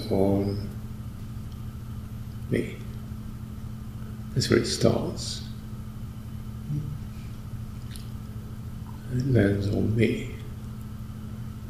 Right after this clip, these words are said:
And perception, I, I am moved by that. I recognize that. And then activation,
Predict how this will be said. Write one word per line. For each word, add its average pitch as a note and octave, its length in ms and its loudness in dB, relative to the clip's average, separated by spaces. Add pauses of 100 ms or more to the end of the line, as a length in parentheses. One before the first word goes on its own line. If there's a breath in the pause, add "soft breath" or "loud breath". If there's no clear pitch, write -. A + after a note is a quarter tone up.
(160)
And G2 420 10
perception, A2 920 10 (1200)
I, G2 520 8 (180)
I F#2+ 100 10
am F#2+ 140 8
moved A2+ 300 12
by - 160 4
that. - 360 0 (800)
I G2 40 4
recognize G#2+ 800 8
that. - 400 2 (2750)
And G2+ 300 8
then G2 160 12
activation, G#2 1120 10